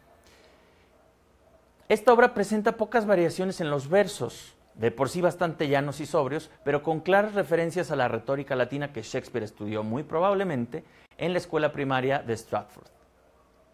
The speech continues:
Hay quien ha dicho que Shakespeare quiso resaltar la gravedad senatorial y el carácter patricio de los personajes, a diferencia de su contemporáneo Ben Jonson, más dado a despliegues de erudición. Sin embargo,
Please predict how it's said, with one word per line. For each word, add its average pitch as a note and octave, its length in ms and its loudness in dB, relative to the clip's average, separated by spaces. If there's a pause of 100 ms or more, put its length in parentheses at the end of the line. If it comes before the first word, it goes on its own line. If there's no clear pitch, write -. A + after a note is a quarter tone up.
(960)
Hay G3+ 160 0
quien A#3+ 200 -2
ha F#3 80 6
dicho D3+ 340 0
que D3 100 -6
Shakespeare E3+ 440 -4
quiso E3 240 -4
resaltar C3 460 0
la B2+ 120 2
gravedad A2 500 2
senatorial G#2+ 720 4 (300)
y A#2+ 80 4
el A2+ 100 4
carácter C3+ 400 4
patricio C3 420 -2
de A2+ 60 0
los G#2+ 100 -4
personajes, C#3+ 680 -6 (240)
a C3+ 100 0
diferencia F#3 460 0
de F3+ 100 -2
su C#3+ 120 -10
contemporáneo C3+ 760 0
Ben B2+ 220 0
Jonson, C#3 460 -2 (260)
más D3 240 2
dado D3+ 280 6
a B2+ 100 6
despliegues G#2+ 580 -2
de G#2 300 2
erudición. A2+ 500 -8 (1300)
Sin B2+ 200 -2
embargo, C3 440 4